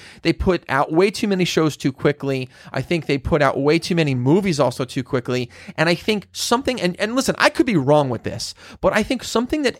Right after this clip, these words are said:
added to the excitement of Marvel for that fifteen plus year run was the fact that,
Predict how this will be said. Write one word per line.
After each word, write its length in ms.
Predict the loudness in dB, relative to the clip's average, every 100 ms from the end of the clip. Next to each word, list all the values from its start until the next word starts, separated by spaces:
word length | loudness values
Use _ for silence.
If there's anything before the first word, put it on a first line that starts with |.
| _
added 480 | 0 2 2 0 -2 _
to 480 | -2 2 2 2 -4 -6
the 140 | -4
excitement 500 | -4 -4 -4 -2 -2
of 140 | -4
Marvel 460 | -4 2 2 2 0
for 160 | -2 0
that 180 | 0
fifteen 540 | -2 -4 -4 -4 -4 -6
plus 360 | 0 0 0
year 120 | -2 -2
run 480 | 2 2 2 -2 -12 -20 -20 -18 -2
was 280 | 2 2
the 100 | -2
fact 420 | -2 0 2 0 -2
that, 320 | 0 0